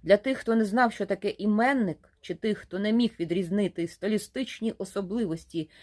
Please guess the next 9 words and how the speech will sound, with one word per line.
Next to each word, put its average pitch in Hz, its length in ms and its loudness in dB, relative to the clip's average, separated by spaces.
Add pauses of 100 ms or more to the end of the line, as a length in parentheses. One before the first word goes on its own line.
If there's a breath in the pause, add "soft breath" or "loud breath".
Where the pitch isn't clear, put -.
(120)
поезії 185 580 2
Івана 180 360 0
Франка 180 580 -4
та 156 240 -6
Павла 160 500 -2
Грабовського, 147 840 -6 (420 soft breath)
у 202 120 2
Юліному 202 460 2
житті 196 580 -2